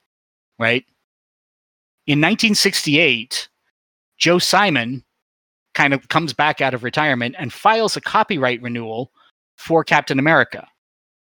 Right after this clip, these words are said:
right? Because the law at that point said that the copyrights had to be renewed after twenty-eight years, and Captain America had been created in nineteen forty, brought back by Marvel in the sixties, uh, but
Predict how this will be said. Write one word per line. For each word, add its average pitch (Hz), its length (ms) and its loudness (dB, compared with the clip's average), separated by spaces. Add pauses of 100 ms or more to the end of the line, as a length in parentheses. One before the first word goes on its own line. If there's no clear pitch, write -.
(120)
right? 139 180 0
Because 131 240 -2
the 127 100 -2
law 165 300 6
at 143 100 0
that 143 220 0
point 127 240 -2
said 131 340 0
that 120 160 0
the 131 240 -8
copyrights 143 540 -2
had 139 160 -2
to 139 60 -12
be 135 140 -6
renewed 127 360 -2
after - 180 -4
twenty-eight 135 460 0
years, 113 400 -8
and 113 120 -14
Captain 123 280 -8
America 127 320 -4
had 131 120 -2
been 127 160 -2
created 143 480 -2
in 143 80 -2
nineteen 135 360 -2
forty, 113 480 -4 (880)
brought 143 260 4
back 160 260 0
by 131 120 2
Marvel 123 340 0
in 117 80 -4
the 113 80 -6
sixties, 113 580 -6 (300)
uh, 123 420 2 (140)
but 123 240 2